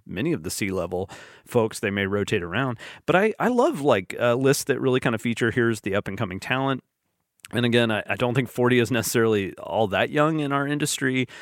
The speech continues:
um, but it really is a great place to, we, we don't repeat these folks, you know, once they're on the list, that's it. Um, and, uh, so I, I've always found a lot of value in it. Uh, Chloe, w-, what's your, I mean, obviously you don't have, like, a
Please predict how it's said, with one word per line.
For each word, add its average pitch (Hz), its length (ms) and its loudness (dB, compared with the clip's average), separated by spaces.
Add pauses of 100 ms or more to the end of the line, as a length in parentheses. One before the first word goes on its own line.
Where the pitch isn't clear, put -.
(220)
um, 113 300 0
but 120 180 4
it 117 100 2
really 131 280 4
is 107 100 2
a 110 60 -4
great 107 260 0
place 98 340 -2
to, 101 220 -2
we, 123 180 2
we 113 160 -2
don't 113 240 -2
repeat 113 480 -4
these 113 200 0
folks, 113 400 2
you 101 60 -6
know, 95 80 -6
once 98 200 -8
they're 104 100 -4
on 95 80 -6
the 92 80 -6
list, - 520 -2
that's - 240 -4
it. 151 260 2 (400)
Um, 98 480 -2 (140)
and, 110 500 0
uh, 98 240 0
so 113 240 2
I, 131 220 4
I've 165 160 -2
always 208 160 0
found 190 160 -2
a - 20 -2
lot 165 120 2
of 139 60 -2
value 147 300 2
in 123 100 2
it. 120 320 0
Uh, 123 340 2
Chloe, 214 280 2
w-, 139 380 -4
what's 165 200 0
your, 170 280 0 (200)
I 113 100 0
mean, 113 200 0 (220)
obviously 127 280 2
you 131 100 2
don't 135 180 2
have, 127 160 4
like, 127 140 0
a 113 100 0